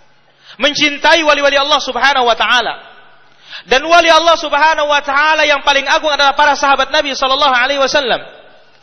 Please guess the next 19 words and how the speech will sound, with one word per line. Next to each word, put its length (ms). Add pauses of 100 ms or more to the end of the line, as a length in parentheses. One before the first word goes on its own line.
(400)
Kemudian 320
setelah 400
itu 160
mereka 320
mencintai 480
kaum 160
mukminin, 480 (640)
kemudian 320
mencintai 580
imam-imam 640
kaum 160
muslimin 560 (460)
di 80
setiap 560
tempat 580
dan 140
di 80
setiap 340
masa. 720